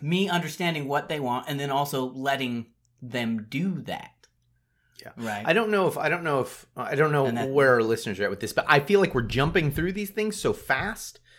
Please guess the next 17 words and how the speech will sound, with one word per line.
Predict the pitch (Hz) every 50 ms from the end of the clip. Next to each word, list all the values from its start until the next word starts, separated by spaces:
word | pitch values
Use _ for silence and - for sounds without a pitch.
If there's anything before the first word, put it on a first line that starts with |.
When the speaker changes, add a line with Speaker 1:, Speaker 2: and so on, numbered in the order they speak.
| - _ _ -
Speaker 2:
that, | - 139 120 95 - - - 113 101 - 160
that, | - - - - 156
that | 147 143
people | - 160 151 135 135
aren't | 139 123 107
gonna | 120 120 113 101
see | - - - 135 127
where | 113 110 107 101
we're | 95 98 95
going | 98 95 95 107 104 104 107 113 117 127 127
with | 135 139 139 -
it. | 127 - - -
Like, | 120 104 98 98 - - - - - -
because | - 143 160 160 143
we | 156 170 233 247 226 208
all | 196 185 180 175 165 156 151 143 135 - -
understand | 135 135 131 120 120 - - - 160 139 131 127 123 120 117 107 -